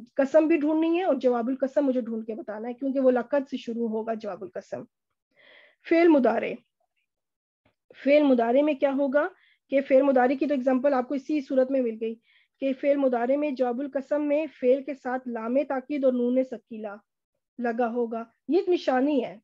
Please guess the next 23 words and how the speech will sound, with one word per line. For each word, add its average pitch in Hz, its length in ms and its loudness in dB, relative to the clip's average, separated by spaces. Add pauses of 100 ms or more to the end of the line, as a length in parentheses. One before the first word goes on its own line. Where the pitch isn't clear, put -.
ठीक 269 180 -4
है। 359 60 -2
तो 349 100 -6
इसका 285 180 -2
मतलब 277 280 2
है 330 60 0
कि 330 60 -2
यहाँ 254 240 -2
से 294 120 -6
जवाबुल 233 440 -4
कसम 277 360 -2
अब 262 80 -4
शुरू 269 340 0
हो 214 120 -4
गया 190 180 -12
है, 170 80 -14 (440)
जवाबुल 233 280 0
कसम 262 300 -2
बन 180 160 -8
रहा 170 140 -12
है। 160 80 -14 (520)
अलबत्ता 311 360 2
यहाँ 285 360 2